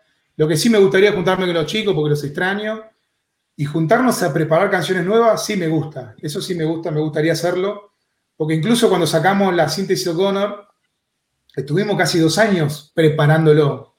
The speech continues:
¿viste? Entonces, si va a haber dos años de encierro, ojalá que no, pero si, eh,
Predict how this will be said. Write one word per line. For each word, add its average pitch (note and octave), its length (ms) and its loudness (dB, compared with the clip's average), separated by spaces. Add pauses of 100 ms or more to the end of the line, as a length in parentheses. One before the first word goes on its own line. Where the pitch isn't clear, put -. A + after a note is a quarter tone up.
¿viste? D3+ 420 -6 (580)
Entonces, F3+ 840 -2 (520)
si - 200 -8
va F3+ 80 0
a - 20 2
haber A3 140 4
dos G#3+ 160 2
años G#3+ 180 0
de G3 60 0
encierro, G3 600 0
ojalá E3 220 -2
que F#3+ 100 -2
no, G3 340 -2
pero C#3 180 -6
si, C#3 420 -12
eh, C#3+ 240 -8